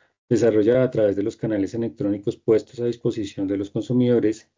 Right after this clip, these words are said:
el mensaje de datos inicial no puede constituir plena prueba o hecho incorto-, incontrovertible, es decir, que por el solo hecho de que las operaciones hayan cursado sin margen de error, no puede aducirse que no se hayan cumplido obligaciones de guarda y cust-,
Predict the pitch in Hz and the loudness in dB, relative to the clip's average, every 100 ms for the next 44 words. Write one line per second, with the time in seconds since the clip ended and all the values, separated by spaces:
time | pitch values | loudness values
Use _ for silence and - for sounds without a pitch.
0 | - 117 104 107 104 120 110 113 - 120 | -4 -2 -2 -2 -2 0 0 -2 -2 -4
1 | 107 123 127 107 - 107 104 104 _ _ | -2 2 2 0 -2 -2 -2 -6 _ _
2 | _ _ 120 110 123 117 107 147 143 113 | _ _ -4 -2 -4 -2 2 2 2 0
3 | 104 104 120 117 117 107 98 - 101 139 | -2 -2 0 0 2 2 0 -4 -10 -8
4 | - 113 - _ - 123 - 110 - 104 | -6 -6 -8 _ 0 0 0 -10 -6 -4
5 | 101 92 123 113 98 - _ - 117 107 | -4 -4 -2 -2 -4 -12 _ -4 -2 0
6 | 113 143 143 - _ - 113 - 104 98 | 2 4 2 0 _ -6 -4 -2 -2 -2
7 | 113 104 113 120 - 127 - 120 117 - | -4 -2 0 0 0 -2 0 -2 -4 -4
8 | 101 98 98 98 107 - 113 - 107 87 | -4 -2 -4 -2 -4 -4 -6 -4 -6 -6
9 | - 101 98 110 110 104 117 139 - _ | -6 -6 -4 -2 0 2 2 0 -8 _
10 | - _ 127 123 123 127 127 117 104 123 | -20 _ 0 2 4 4 2 0 -2 -4
11 | 120 127 107 98 107 104 104 - - 104 | -2 -2 0 -4 -4 -4 -6 -8 -8 -4
12 | 101 104 104 - - 110 107 101 98 98 | -2 -4 -6 -10 -10 -6 -4 -4 -6 -12
13 | - - | -16 -20